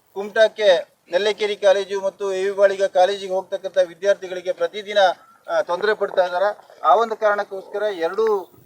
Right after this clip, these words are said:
ಆ, ಪಂಚಾಯತದ ಸಾರ್ವಜನಿಕರು ಕು-, ಕುಮಟಾಕ್ಕೆ ಮತ್ತು ಸಿದ್ದಾಪುರಕ್ಕೆ ಸಂಪರ್ಕ ಇಲ್ಲದಿದೆ ಈಗ ಒಂದು ವಾರದಿಂದ ಬಹಳಷ್ಟು ಕಷ್ಟಪಡ್ತಾ ಇದ್ದಾರೆ. ಆ ಒಂದು ಕಷ್ಟವನ್ನೆಲ್ಲ ಅರ್ಥಕೊಂಡು ಎರಡು ಗ್ರಾಮ ಪಂಚಾಯತದ ಅಧ್ಯಕ್ಷರುಗಳು ಮತ್ತು ನಾವೆಲ್ಲರೂ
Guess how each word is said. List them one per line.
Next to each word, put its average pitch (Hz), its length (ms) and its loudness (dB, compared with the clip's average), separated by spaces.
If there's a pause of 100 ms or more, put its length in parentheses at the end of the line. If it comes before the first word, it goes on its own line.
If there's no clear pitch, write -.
(160)
ಆ, 170 100 -4
ಪಂಚಾಯತದ 196 720 -4
ಸಾರ್ವಜನಿಕರು 208 640 0
ಕು-, 175 580 -12
ಕುಮಟಾಕ್ಕೆ 208 460 -6
ಮತ್ತು 208 300 -10
ಸಿದ್ದಾಪುರಕ್ಕೆ 208 880 -2 (320)
ಸಂಪರ್ಕ 214 440 -2
ಇಲ್ಲದಿದೆ 208 680 -4 (260)
ಈಗ 202 160 -10
ಒಂದು 202 260 -2
ವಾರದಿಂದ 208 420 0 (500)
ಬಹಳಷ್ಟು 202 400 0
ಕಷ್ಟಪಡ್ತಾ 196 580 -2
ಇದ್ದಾರೆ. 180 340 -2 (320)
ಆ 180 180 8
ಒಂದು 233 240 0
ಕಷ್ಟವನ್ನೆಲ್ಲ 214 640 0
ಅರ್ಥಕೊಂಡು 208 680 2
ಎರಡು 202 360 -2
ಗ್ರಾಮ 208 220 2
ಪಂಚಾಯತದ 202 600 -4
ಅಧ್ಯಕ್ಷರುಗಳು 196 800 -2
ಮತ್ತು 190 240 -6
ನಾವೆಲ್ಲರೂ 185 500 0